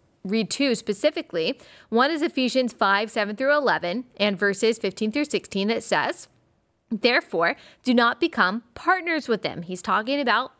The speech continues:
the sons of disobedience that Ephesians two talks about. It says, "We were all once sons of disobedience. We were all under the authority of the prince of the power of the air,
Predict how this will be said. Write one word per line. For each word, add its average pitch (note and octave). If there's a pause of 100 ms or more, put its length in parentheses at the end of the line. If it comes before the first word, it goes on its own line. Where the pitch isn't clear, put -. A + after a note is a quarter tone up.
(160)
the F#3+
sons F#3
of G3
disobedience A#3+
that G3
Ephesians F#3+
two C4
talks C4
about. B3 (360)
It F#3
says, F#3
"We G3+
were C#4
all D#4
once F#3
sons F#3
of E3
disobedience. E3
We G3
were G3+
all C#4
under G3
the F#3
authority F#3
of E3
the F3
prince F3
of D#3+
the E3+
power E3
of D#3+
the D#3
air, E3